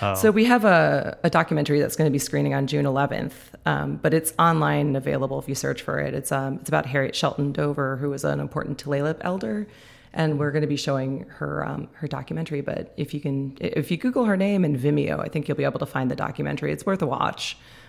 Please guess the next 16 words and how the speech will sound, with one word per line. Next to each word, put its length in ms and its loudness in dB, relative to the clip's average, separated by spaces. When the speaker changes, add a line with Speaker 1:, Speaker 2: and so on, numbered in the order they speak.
Speaker 2:
Um, 560 -2
she's 160 -8
a 60 -4
really 220 -2
interesting 460 -4
person, 360 -6
and 100 -2
the 60 -6
documentary 540 -6
was 140 -6
done 200 -6
really 200 -8
well. 220 -6
So 260 -8
if 100 -10
you 140 -10